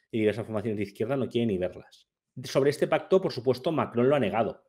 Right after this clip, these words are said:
Ojo que también negó los acuerdos anteriores y las reuniones hasta que les pillaron. Y, eh, pues bueno, el,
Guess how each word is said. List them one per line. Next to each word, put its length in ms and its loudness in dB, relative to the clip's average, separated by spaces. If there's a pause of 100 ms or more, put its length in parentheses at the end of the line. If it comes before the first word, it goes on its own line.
Ojo 280 0
que 80 2
también 300 0
negó 460 2 (360)
los 260 2
acuerdos 380 -2
anteriores 520 0
y 20 -12
las 140 -2
reuniones 640 -6
hasta 220 -6
que 80 -4
les 160 -2
pillaron. 520 -2 (580)
Y, 520 2 (100)
eh, 380 4
pues 120 -8
bueno, 380 0
el, 540 -2